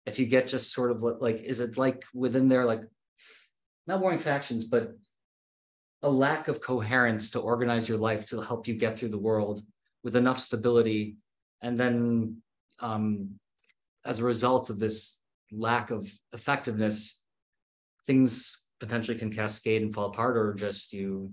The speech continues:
uh, don't become actualized in your life. Like, it just sort of, you muddle along.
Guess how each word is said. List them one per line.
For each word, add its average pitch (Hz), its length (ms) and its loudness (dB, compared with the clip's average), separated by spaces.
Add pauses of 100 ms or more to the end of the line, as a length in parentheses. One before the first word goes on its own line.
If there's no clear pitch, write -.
(100)
uh, 95 200 -8 (680)
don't 117 160 0
become 117 320 0
actualized 104 840 -6
in 101 60 -10
your 104 100 -6
life. - 340 -6
Like, 95 140 -8
it 95 60 -10
just 98 260 -8
sort 104 160 -4
of, 101 80 -6
you 98 180 -4
muddle 110 340 2
along. 95 380 -6